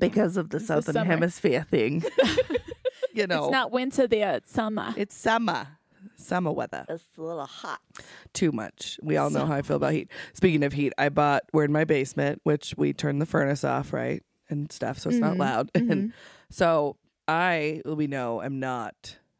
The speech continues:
Speaker 1: uh, don't like heat, generally always run hot, but Melissa does not. So I bought heated blankets for Jill and
Speaker 3: <laughs>
Speaker 1: Melissa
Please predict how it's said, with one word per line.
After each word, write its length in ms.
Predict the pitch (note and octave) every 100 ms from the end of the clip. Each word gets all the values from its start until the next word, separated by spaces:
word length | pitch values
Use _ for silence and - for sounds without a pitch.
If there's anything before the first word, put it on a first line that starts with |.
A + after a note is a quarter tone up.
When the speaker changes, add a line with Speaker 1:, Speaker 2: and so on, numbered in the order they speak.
| _ _ -
Speaker 1:
uh, 460 | A#2 A#2 G2 C2+ A#1
don't 180 | C#3 C3+
like 200 | C#3+ -
heat, 280 | G3 F3+ - _ -
generally 340 | D3 D3 D3
always 240 | C#3 D3
run 180 | E3 F3+
hot, 320 | E3+ E3 E3+ - _ - - _
but 180 | F#3 -
Melissa 540 | C3 C#3+ D3 D#3 D3+ D#3
does 300 | - D3+ D#3
not. 340 | E3+ F#3 - -
So 400 | - D#3+ C#3 B2+ D3+
I 80 |
bought 260 | D3+ C#3+ D#3
heated 260 | D3+ D3+ -
blankets 440 | D3 D#3 D#3 C4+
for 120 | -
Jill 280 | E3+ D#3+ D3+
and 120 | D3+
Speaker 3:
<laughs> 20 | C#3
Speaker 1:
Melissa 680 | C#3+ F3+ - D#3 D3+ -